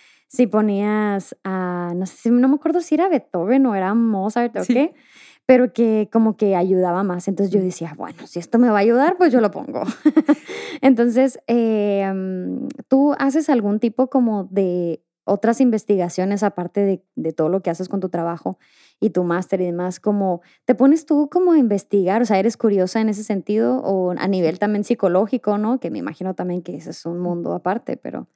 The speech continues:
Speaker 2: Pues este me re-, resulta súper gracioso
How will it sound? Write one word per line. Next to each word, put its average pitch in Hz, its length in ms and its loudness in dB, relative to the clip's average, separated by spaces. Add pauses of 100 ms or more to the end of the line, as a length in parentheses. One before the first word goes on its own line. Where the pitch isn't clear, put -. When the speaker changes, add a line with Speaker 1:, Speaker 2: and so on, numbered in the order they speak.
(400)
Speaker 2:
Pues 190 120 -2
este 180 200 -6
me 214 180 -4
re-, 196 140 -8
resulta 180 480 -4
súper 196 260 -6
gracioso 208 600 -6